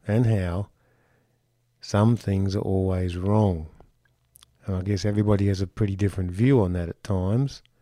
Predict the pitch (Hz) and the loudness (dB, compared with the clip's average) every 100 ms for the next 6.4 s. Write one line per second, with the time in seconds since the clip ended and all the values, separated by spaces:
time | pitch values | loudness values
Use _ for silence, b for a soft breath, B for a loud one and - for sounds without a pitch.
0 | B B B B B B B - 151 135 | B B B B B B B 4 4 6
1 | 147 170 190 92 123 - - _ - B | 4 6 4 2 -4 -8 -20 _ -20 B
2 | B B B B _ _ 151 131 120 120 | B B B B _ _ 0 4 4 4
3 | 131 135 131 113 135 143 127 98 98 - | 4 6 4 2 2 4 4 4 0 0
4 | - - - 147 135 127 104 98 127 147 | -4 -4 -4 0 0 0 -4 2 4 4
5 | 90 80 - _ - 117 165 151 170 160 | 2 -2 -12 _ -6 -4 2 4 6 6
6 | 160 165 123 85 | 6 4 2 -4